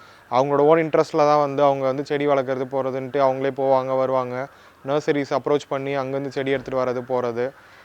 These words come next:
அதே மாதிரி, ஆ, வேற எங்கேயாவது ஒரு ஊருக்கு போகும்போது செடி எடுத்துட்டு வர சொல்லி எடுத்துட்டு வந்து இங்க வச்சு அதை பதப்படுத்தி அவங்க முடிஞ்ச வரைக்கும் வளர்க்க ட்ரை பண்ணி எல்லாமே கொண்டு வருவாங்க. இப்போ எங்களை பொறுத்தவரைக்கும் எங்க வீட்ல பார்த்தீங்கன்னா, இப்போ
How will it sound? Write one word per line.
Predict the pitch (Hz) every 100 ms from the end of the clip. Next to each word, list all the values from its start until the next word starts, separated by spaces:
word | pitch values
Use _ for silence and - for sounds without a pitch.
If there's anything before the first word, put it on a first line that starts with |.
| -
அதே | 123 139
மாதிரி, | 156 151 147 156 151 -
ஆ, | 135 135 131 131 135 -
வேற | 135 139 151
எங்கேயாவது | 151 160 160 156
ஒரு | 151
ஊருக்கு | 160 165 151
போகும்போது | 160 151 147 147
செடி | 143 147
எடுத்துட்டு | 151 143 143
வர | 139 135 135
சொல்லி | 147 139 143 139
எடுத்துட்டு | 135 127 143
வந்து | 135 135 135
இங்க | 131
வச்சு | 127 127 147
அதை | 135 127
பதப்படுத்தி | 127 127 127 127 135
அவங்க | 131 123 123 127
முடிஞ்ச | 131
வரைக்கும் | 131 123 135
வளர்க்க | 123 123 123
ட்ரை | 127 123
பண்ணி | 127 127 127 _ - _ -
எல்லாமே | 127 131
கொண்டு | 135 139 139
வருவாங்க. | 135 120 113 110 -
இப்போ | 131 131 131 127
எங்களை | 123 135 139
பொறுத்தவரைக்கும் | 151 143 156 156
எங்க | 147
வீட்ல | 143 151
பார்த்தீங்கன்னா, | 139 139 135 135 139 147 135 123 _ -
இப்போ | -